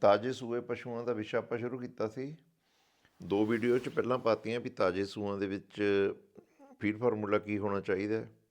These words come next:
ਦੂਜਾ ਸੀਗਾ ਵੀ ਤਾਜ਼ੇ ਸੂਏ ਪਸ਼ੂਆਂ ਦੇ ਮੇਨ ਆਪਾਂ ਨੂੰ ਕਿਹੜੀਆਂ ਗੱਲਾਂ ਧਿਆਨ ਰੱਖਣਾ ਚਾਹੀਦਾ ਹੈ।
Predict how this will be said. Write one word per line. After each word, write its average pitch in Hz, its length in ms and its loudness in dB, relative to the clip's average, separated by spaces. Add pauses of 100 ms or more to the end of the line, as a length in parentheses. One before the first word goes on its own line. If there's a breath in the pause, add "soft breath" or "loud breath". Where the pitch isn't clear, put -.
(1500 soft breath)
ਦੂਜਾ 101 380 4
ਸੀਗਾ 127 240 0
ਵੀ 131 140 -2
ਤਾਜ਼ੇ 107 320 2
ਸੂਏ 113 200 -4
ਪਸ਼ੂਆਂ 113 480 -2
ਦੇ 104 180 0 (1600)
ਮੇਨ 101 340 2
ਆਪਾਂ 113 180 0
ਨੂੰ 113 100 -2
ਕਿਹੜੀਆਂ 113 300 0
ਗੱਲਾਂ 110 220 2
ਧਿਆਨ 127 280 0
ਰੱਖਣਾ 98 320 -2
ਚਾਹੀਦਾ 104 380 -2
ਹੈ। 113 80 -12